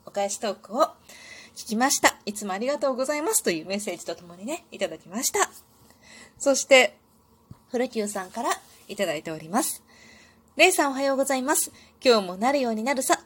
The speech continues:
長男くん、高校入学おめでとうございます。ありがとうございます。恩師の先生へのご挨拶は直立不動で。しょうがない。そう、きっとなるようになる。そう、私ね、これ、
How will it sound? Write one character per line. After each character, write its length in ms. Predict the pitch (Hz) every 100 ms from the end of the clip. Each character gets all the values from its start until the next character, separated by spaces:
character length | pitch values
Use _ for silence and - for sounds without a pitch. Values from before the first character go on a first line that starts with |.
| _ -
長 160 | 302
男 200 | 277 247
く 140 | 226 220
ん、 80 | -
高 180 | - 220
校 220 | 214 214
入 220 | 190 196
学 240 | 185 180 170
お 40 |
め 120 | 190
で 100 | 311
と 140 | 370 381
う 20 |
ご 80 | 339
ざ 100 | 381
い 60 | 339
ま 120 | 403
す。 180 | - - _ _ _ - -
あ 60 |
り 80 | 214
が 100 | 185
と 120 | 240
う 20 |
ご 80 | 208
ざ 100 | 196
い 60 | 190
ま 160 | 294
す。 160 | 320 - _ _ _ _ - - _ -
恩 180 | 330 392
師 100 | 285
の 120 | 233
先 220 | 226 214
生 180 | 220 240
へ 60 | 220
の 100 | 180
ご 140 | 196
挨 80 | 220
拶 280 | 233 208 185
は 140 | 165
直 320 | 160 139 -
立 300 | 262 262 254
不 100 | 247
動 180 | 180 277
で。 200 | 370 - - _
し 180 | 320 -
ょ 40 | 185
う 100 | 196
が 120 | 240
な 160 | 285
い。 80 | 311 - - -
そ 180 | - 302
う、 140 | - - _ -
き 100 | 190
っ 60 | - -
と 140 | 175
な 120 | 190 233
る 160 | 226
よ 140 | 185 160
う 20 |
に 160 | 151 139
な 160 | 165 294
る。 140 | - - _ - - -
そ 140 | - 220
う、 40 |
私 320 | 190 214 226
ね、 160 | 240 277
こ 100 | 302
れ、 160 | 277